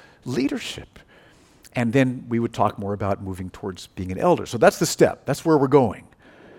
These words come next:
But again, I'm praying that this morning, God is going to call some of you to eldership. And I'm praying that you will say, "Yes,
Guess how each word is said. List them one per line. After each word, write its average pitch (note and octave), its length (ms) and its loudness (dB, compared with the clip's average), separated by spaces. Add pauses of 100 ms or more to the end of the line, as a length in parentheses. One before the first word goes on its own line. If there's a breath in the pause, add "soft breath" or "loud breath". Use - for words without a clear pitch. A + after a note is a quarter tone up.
(240 soft breath)
But G#2 80 -4
again, G#2+ 180 0
I'm C#3 160 0
praying C3+ 360 -2
that A2 120 -2
this - 220 -10
morning, F2 480 -8 (260 soft breath)
God G#2 160 0
is A2+ 100 -4
going G2 180 -8
to F#2+ 40 -8
call G2 540 -6
some G2 400 -6
of F#2 160 -12
you E2+ 380 -12
to E2+ 300 -8 (440 soft breath)
eldership. - 640 -10 (320 soft breath)
And A2 180 -2
I'm G2+ 80 -4
praying G2 280 -6
that E2 100 -8
you G2 100 -6
will D2+ 80 -8
say, E2 460 -8 (720 soft breath)
"Yes, - 500 -8